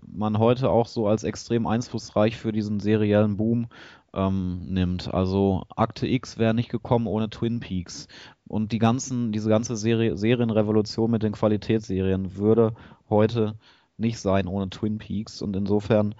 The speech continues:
war das so ein We-, so eine Art Wegbereiter. Ja, und es ist David Lynch halt, also wer David Lynch Filme gesehen hat,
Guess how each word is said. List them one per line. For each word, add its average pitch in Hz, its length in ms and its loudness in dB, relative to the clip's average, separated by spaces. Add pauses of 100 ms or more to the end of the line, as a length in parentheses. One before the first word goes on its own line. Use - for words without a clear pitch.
(300)
war 104 120 4
das 110 160 4
so 110 80 0
ein 104 160 -2
We-, 104 180 0
so 104 100 -2
eine 107 120 0
Art 92 200 0
Wegbereiter. 117 800 2 (720)
Ja, 107 200 6
und 107 500 -6 (1700)
es 120 160 -4
ist - 280 -8
David 131 260 2
Lynch 120 340 -2
halt, 160 240 0
also 117 220 -4
wer 120 100 2
David 117 280 0
Lynch 120 560 -6 (220)
Filme 151 600 0
gesehen 135 420 -2
hat, 147 240 -4